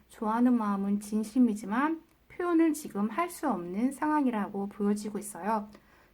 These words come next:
특히 현실적인 문제가 좀 가장 크지 않을까. 그렇기 때문에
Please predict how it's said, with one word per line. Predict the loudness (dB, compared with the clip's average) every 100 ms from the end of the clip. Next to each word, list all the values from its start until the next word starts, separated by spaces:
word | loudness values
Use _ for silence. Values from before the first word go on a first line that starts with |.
| _
특히 | -10 -6 -4 -2 -4 -10 _ _ -6
현실적인 | -4 0 -2 -2 -2 -2 0 4
문제가 | 4 2 -2 -4
좀 | -4 -8
가장 | -10 -10 -4 -4 -4
크지 | -4 -2
않을까. | -2 0 -2 -2 -4 -4 -8 -10
그렇기 | -12 -8 -8 -10
때문에 | -12 -6 -2 -2